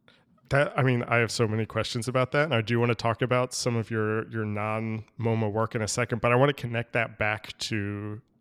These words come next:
what you're doing now, because sort of concurrently with the Anbaz Institute, you're also just a curator in their architecture and design department. And how do the, do these ideas sort of, <sighs> let me think how to ask this.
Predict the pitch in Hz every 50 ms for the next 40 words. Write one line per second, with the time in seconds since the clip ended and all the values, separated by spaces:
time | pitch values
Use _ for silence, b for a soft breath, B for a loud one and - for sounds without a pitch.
0 | _ _ _ _ _ _ 120 120 123 - 120 113 110 95 113 113 110 107 107 107
1 | 117 139 170 175 151 123 110 107 117 - - 123 123 117 110 110 - - - 127
2 | 120 113 110 104 104 - - - - _ - - _ _ _ _ _ - - 139
3 | 123 - - - 185 214 208 180 151 139 139 120 117 110 110 107 104 104 113 113
4 | 110 - - _ - - - - - - _ _ _ _ _ - 117 117 135 156
5 | 151 123 101 107 113 104 - 113 - - 123 120 131 131 143 180 - - 156 123
6 | 120 107 - 120 107 - - 110 113 120 113 107 120 113 110 117 120 123 117 113
7 | 110 110 - - - 113 - - 117 110 104 107 107 101 113 113 110 104 113 -
8 | - 180 190 190 131 107 90 - - 117 110 98 - 156 160 180 175 147 147 147
9 | 143 - - - 135 139 165 170 190 170 139 127 123 120 127 135 139 - - 143
10 | 135 123 120 117 110 - - B B B B B B B B B B _ _ _
11 | _ _ _ _ _ _ _ _ _ _ _ - - - - - - - 160 -
12 | - 139 151 156 - - 143 139 131 120 117 117 - - 117 104 -